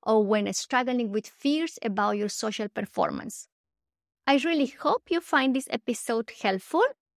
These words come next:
and make sure to go to the website w w w dot this is doctor z dot com so you can take a look at the show notes of it. I wish you a great day and see you next week. Bye-bye.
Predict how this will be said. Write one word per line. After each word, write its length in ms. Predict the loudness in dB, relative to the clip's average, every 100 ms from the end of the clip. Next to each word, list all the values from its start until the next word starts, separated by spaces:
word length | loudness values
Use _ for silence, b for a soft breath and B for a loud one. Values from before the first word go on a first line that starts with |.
| _ 0
and 420 | 2 4 0 0
make 260 | 2 2 2
sure 260 | 0 0 0
to 160 | 2 4
go 160 | 4
to 160 | 4 0
the 120 | 2
website 760 | 4 2 0 0 2 2 -2 -2
w 760 | 2 4 2 2 6 8 6 4 0
w 720 | 0 2 -2 -2 -2 -2 -2
w 640 | -6 -2 -2 -2 -2 -4 -8 _ _ -4
dot 320 | 2 2 0 _ _ -12
this 460 | 0 2 0 -2
is 240 | -2 -2 -6 -4
doctor 420 | -4 -4 -6 -6
z 420 | -2 -2 0 -2
dot 180 | -4 -8 -2
com 180 | -2 -2 _ _ -6
so 160 | -2
you 180 | 0 0
can 220 | -2 -4
take 180 | -4 -2
a 80 | 2
look 320 | 4 2 0 -6
at 120 | -4
the 80 | -4
show 280 | -4 -2 0
notes 400 | 0 -2 -4 -6
of 180 | -8
it. 280 | -8 -12 -16 -20 _ _ _ _
I 80 | 0
wish 400 | 2 2 0 0
you 140 | -2 0
a 120 | 0
great 360 | 2 0 -2 2
day 200 | 2 2 -2
and 100 | -4
see 220 | -2 0 2
you 80 |
next 340 | 2 0 -2 -4
week. 260 | -4 -6 -6
Bye-bye. 440 | -2 4 6 6